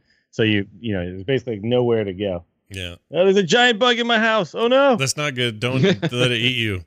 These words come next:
Speaker 1: Texas, man.
Speaker 2: Also, when they, uh, <laughs> yeah,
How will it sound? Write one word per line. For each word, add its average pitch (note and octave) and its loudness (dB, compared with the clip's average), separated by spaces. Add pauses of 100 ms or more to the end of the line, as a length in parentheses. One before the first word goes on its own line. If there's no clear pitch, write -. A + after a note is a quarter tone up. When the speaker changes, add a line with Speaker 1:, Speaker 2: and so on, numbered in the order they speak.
Speaker 1:
Texas, D#3+ -4
man. C3+ -4 (120)
Speaker 2:
Also, C#3+ -2
when C#3 -2
they, B2+ 0
uh, A2 -2
<laughs> A#2+ 0
yeah, A2+ 0